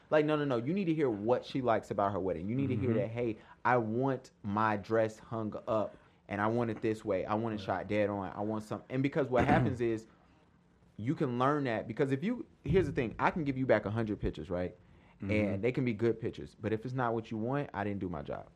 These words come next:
Speaker 2: Zero out of a
Speaker 1: I
Speaker 2: hundred.
Speaker 1: can give you five pictures back, and if it's exactly what you want, you're gonna be happy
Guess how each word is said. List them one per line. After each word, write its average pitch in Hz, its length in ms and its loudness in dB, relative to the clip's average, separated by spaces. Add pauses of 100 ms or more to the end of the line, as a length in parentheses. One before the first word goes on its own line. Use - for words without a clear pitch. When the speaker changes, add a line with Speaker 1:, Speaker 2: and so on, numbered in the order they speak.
(120)
Speaker 2:
Zero 90 260 -4
out 85 100 -6
of 82 80 -10
a 85 40 -6
Speaker 1:
I 104 120 2
Speaker 2:
hundred. 131 100 4
Speaker 1:
can 147 100 -2
give 139 160 0
you 113 100 -4 (100)
five 147 320 6
pictures 113 260 -6
back, 101 260 2
and 98 100 -8
if 95 120 -6
it's 107 120 -4
exactly 107 440 2
what 107 180 -2
you 113 80 -4
want, 120 420 -2
you're 110 160 2
gonna 123 160 0
be 107 120 -4
happy 104 580 -6